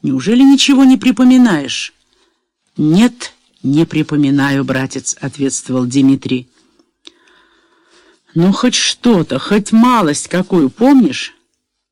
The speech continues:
Сызначала все помню приясно, как Пересвет с татарином бился,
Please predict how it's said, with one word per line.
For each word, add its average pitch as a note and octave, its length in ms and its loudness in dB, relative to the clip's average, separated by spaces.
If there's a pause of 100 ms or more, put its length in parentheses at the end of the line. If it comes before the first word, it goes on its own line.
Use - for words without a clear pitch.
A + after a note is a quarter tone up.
(1000)
Сызначала D#3 760 0
все C#4+ 420 0
помню B2+ 440 0
приясно, B2+ 680 -4 (520)
как F#3+ 280 -8
Пересвет G#3 600 0
с - 120 -8
татарином D#3+ 720 -2
бился, A#3+ 540 -2